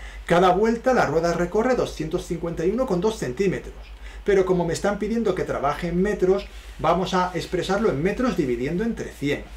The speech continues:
y nos da dos coma quinientos doce metros. Ahora vamos a calcular la distancia total recorrida al dar seis mil quinientas vueltas cada rueda.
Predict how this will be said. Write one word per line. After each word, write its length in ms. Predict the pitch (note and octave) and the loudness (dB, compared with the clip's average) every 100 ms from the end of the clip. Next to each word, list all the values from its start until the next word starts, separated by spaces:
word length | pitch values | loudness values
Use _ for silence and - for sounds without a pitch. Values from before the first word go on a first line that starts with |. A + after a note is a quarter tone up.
| - - | -16 -10
y 100 | C#3+ | -6
nos 200 | B2 G#2+ | -6 -4
da 160 | C#3 G3+ | 0 2
dos 180 | C#3 - | 0 -4
coma 300 | D#3+ G3 A3+ | -4 -4 -4
quinientos 440 | A#2 A2+ A2+ A2 | -8 -10 -10 -4
doce 300 | G3 A3 D3+ | -2 0 0
metros. 320 | - - - - - - - - - - - - - - - - - - | -2 -6 -14 -12 -8 -8 -10 -14 -16 -16 -18 -18 -18 -20 -20 -20 -16 -6
Ahora 240 | B2+ D3 | 0 2
vamos 220 | - D3 | 2 0
a 80 | D#3+ | 0
calcular 420 | E3 E3 F3+ A#3+ | 0 0 2 2
la 100 | F#3 | 2
distancia 440 | A#2+ A2+ B2+ C3+ C3+ | 0 -4 -6 -4 -4
total 260 | C3+ D3+ | 0 2
recorrida 720 | D#3+ F3+ G3+ G#3+ G#3+ G3+ A#3 - | 2 0 0 0 0 0 0 0
al 200 | C3 A#2+ | 0 2
dar 160 | E3 | 0
seis 200 | - C3 | 0 -2
mil 160 | B2+ C#3 | -2 -6
quinientas 520 | C#3+ C#3+ D3 - B2 | -6 -6 -4 -4 -2
vueltas 320 | D#3 F3 G#3+ | -2 -2 -4
cada 260 | - G#3+ G#2+ | -2 -4 -4
rueda. 320 | B2+ G3 - | -4 -4 -2